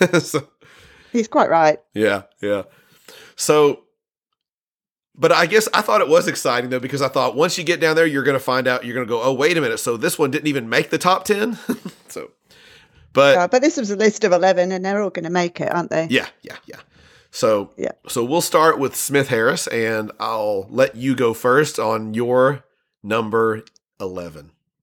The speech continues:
Speaker 2: Okay, so I've argued with you time and time again and told you what a great song this is when you've been disrespecting it.
Speaker 1: Oh.
Speaker 2: But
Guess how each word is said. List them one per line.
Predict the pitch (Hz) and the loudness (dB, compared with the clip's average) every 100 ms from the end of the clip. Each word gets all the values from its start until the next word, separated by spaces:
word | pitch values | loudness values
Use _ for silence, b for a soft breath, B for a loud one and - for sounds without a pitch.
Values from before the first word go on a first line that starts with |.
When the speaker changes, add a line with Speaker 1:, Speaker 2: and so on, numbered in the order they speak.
| _ _ _ _ _ - | _ _ _ _ _ -4
Speaker 2:
Okay, | 311 359 180 | 2 2 2
so | - 233 233 233 - _ - | 0 2 4 2 -2 _ 0
I've | 285 302 | 0 4
argued | 262 262 254 220 | 4 4 0 -2
with | 208 196 | -2 0
you | 190 | 0
time | 196 254 247 | 2 2 2
and | 233 | 0
time | 226 208 | -2 -2
again | 202 196 180 175 | 2 2 2 -2
and | 190 | -6
told | 214 202 202 | 0 0 2
you | 190 | 2
what | 190 | 2
a | |
great | 185 208 185 - | 2 2 2 -2
song | - 190 185 | -2 -2 0
this | 180 - | -4 -2
is | 160 175 - | 0 0 -2
when | 190 180 | -2 0
you've | 185 180 - | 0 -2 0
been | 190 180 180 | 2 2 -2
disrespecting | 190 - 185 - 180 - 160 | -4 -4 -6 0 0 0 -2
it. | 160 143 | -2 -4
Speaker 1:
Oh. | 175 202 175 | -6 -6 0
Speaker 2:
But | 185 185 | 4 4